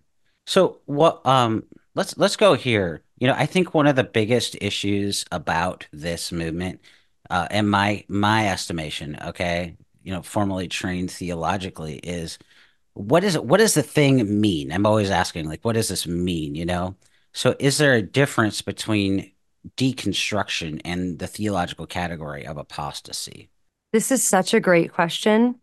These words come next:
Speaker 2: because well, first of all, it would depend on how the person is defining deconstruction, 'cause you could have a kid come home from youth camp on fire for God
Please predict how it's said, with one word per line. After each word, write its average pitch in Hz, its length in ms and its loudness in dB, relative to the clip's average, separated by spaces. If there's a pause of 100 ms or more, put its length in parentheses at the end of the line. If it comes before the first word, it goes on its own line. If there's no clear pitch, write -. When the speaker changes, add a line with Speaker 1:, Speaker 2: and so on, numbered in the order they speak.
(320)
Speaker 2:
because 185 720 4 (280)
well, 190 80 6
first 262 280 2
of 240 60 4
all, 214 300 6
it 208 120 6
would 202 140 6
depend 202 300 2
on 190 80 2
how 180 140 2
the 180 80 0
person 180 300 0
is 160 120 4
defining 160 440 4
deconstruction, 151 680 0
'cause 185 200 6
you 285 100 8
could 330 160 2
have 196 180 6
a 165 60 2
kid 170 500 4 (340)
come 247 180 2
home 240 200 6
from 170 460 2 (140)
youth 226 260 2
camp 156 440 2 (520)
on 202 180 6
fire 247 340 4
for 196 160 0
God 165 560 2